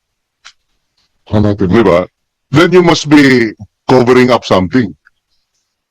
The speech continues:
Speaker 2: It's one or the other. I don't know, no? I hope I was wrong. I'm wrong.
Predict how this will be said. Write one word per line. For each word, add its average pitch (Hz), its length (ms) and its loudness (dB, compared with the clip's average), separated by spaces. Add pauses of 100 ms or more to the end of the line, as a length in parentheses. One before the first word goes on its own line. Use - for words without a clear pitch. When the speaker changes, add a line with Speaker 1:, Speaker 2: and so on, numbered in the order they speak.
(160)
Speaker 2:
It's - 80 -4
one 151 220 2
or 151 80 0
the 135 180 2
other. 131 380 0
I 117 100 0
don't 165 220 2
know, 110 160 0
no? 135 240 -16 (1500)
I 107 160 -2
hope 147 200 0
I 131 140 2
was 127 140 0
wrong. 120 320 0
I'm 113 240 0
wrong. 107 320 -2